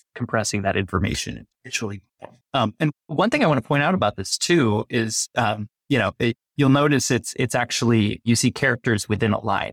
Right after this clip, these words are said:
And this, this is something that's really cool because this is piggybacking on a feature that's completely unrelated to specialization. Originally, when I was writing this, it showed, it highlighted each line.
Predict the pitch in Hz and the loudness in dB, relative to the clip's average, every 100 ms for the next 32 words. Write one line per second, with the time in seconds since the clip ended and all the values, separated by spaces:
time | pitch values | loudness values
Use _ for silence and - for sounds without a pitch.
0 | - 139 180 - 151 175 226 196 170 139 | 0 2 2 2 2 2 2 0 2 2
1 | 113 - 60 - - - 117 120 113 - | 2 0 -2 0 -2 0 0 0 0 -4
2 | - - 143 139 127 - 156 139 123 110 | -8 -4 -2 0 -4 -4 -4 0 0 0
3 | - 101 - 113 117 110 - - 120 - | 0 -4 -4 -2 0 0 -4 0 0 2
4 | 113 107 - 120 147 147 139 127 120 117 | 0 0 -2 -2 0 0 2 2 2 2
5 | 120 107 - - - - - - - _ | 0 -2 -4 -6 -6 -8 -12 -14 -16 _
6 | _ _ _ _ _ _ - 139 180 - | _ _ _ _ _ _ -4 0 2 4
7 | 190 151 131 120 120 151 156 110 101 101 | 4 4 4 2 2 2 4 4 2 0
8 | - _ 131 117 - - - 151 127 120 | -6 _ -2 -2 -4 -4 0 2 4 2
9 | - 135 - 139 127 117 104 107 - 110 | 0 0 2 2 2 2 0 -2 -2 -2
10 | 104 - | -2 -2